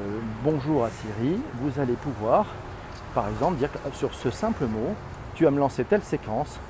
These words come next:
c'est-à-dire que je veux que tu puisses commencer à lancer, euh, ma playlist, euh, musicale, puis ensuite je voudrais que tu envoies peut-être,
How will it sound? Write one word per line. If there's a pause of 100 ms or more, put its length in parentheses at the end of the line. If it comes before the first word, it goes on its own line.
c'est-à-dire
que
je
veux
que
tu (160)
puisses (520)
commencer
à
lancer, (240)
euh,
ma
playlist, (680)
euh,
musicale, (840)
puis
ensuite
je
voudrais
que
tu
envoies
peut-être,